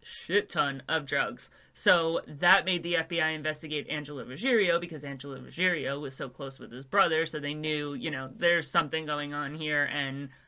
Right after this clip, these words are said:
I guarantee you Angelo Ruggiero is gonna continue doing this operation even after his brother died. They placed the bug in his home in Cedarhurst, Long Island, when they heard a conversation between Ruggiero and John Gotti's brother talking about Castellano.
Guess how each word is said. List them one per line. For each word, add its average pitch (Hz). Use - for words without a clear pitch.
I -
guarantee 156
you 156
Angelo 156
Ruggiero 143
is 139
gonna 147
continue 143
doing 143
this 143
operation 139
even 131
after 131
his -
brother 90
died. -
They 202
placed 254
the 196
bug 165
in 170
his 151
home 160
in 156
Cedarhurst, 160
Long 151
Island, 185
when 170
they 180
heard 185
a 170
conversation 160
between 156
Ruggiero 160
and 143
John 165
Gotti's 143
brother 165
talking 151
about 101
Castellano. -